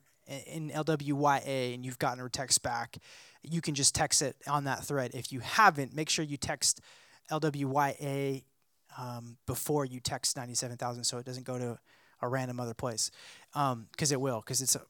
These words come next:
part of the system. Anyway, um, but text your questions in, and I'm gonna start, I'm gonna ask them a question and kinda get us going, but I want you to, I want them to be able to speak into specifically what you might have,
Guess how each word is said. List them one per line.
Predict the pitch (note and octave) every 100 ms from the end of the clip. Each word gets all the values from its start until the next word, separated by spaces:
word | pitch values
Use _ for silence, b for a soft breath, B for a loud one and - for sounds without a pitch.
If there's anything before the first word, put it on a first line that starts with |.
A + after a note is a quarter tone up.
| -
part | C#3
of | A#2+
the |
system. | A#2 B2+ - F3
Anyway, | F3 A#2+ - B B B B B _
um, | D#3+ D#3 C#3+ C3+ - _ _ -
but | D#3+
text | - G#3+ -
your | A#3+
questions | - G#3 - G#3 D#3
in, | D3 C3
and | D3+
I'm | E3+ A3
gonna | G3+
start, | - G3 F#3+
I'm | F#3+
gonna | F#3+
ask | D#3+ F3+ -
them | E3
a |
question | E3+ D#3+ -
and | D3
kinda | - D#3
get | C#3+ D3+
us | C#3+
going, | - D3+ D#3 C#3 B2
but | D#3 D3+
I |
want | E3 F3+ D3
you | D#3+ F#3 E3 D3+
to, | - D#3 C#3+ C3+ - B B
I | -
want | G#3+ G#3+
them | G3
to |
be | F#3
able | F3+
to |
speak | - F#3 F3
into | E3 D3
specifically | - D3+ E3+ D#3+ D#3+ D3+
what | C#3 C#3 -
you | D3 D#3+
might | C#3+
have, | C3+ C#3+ C3+ C3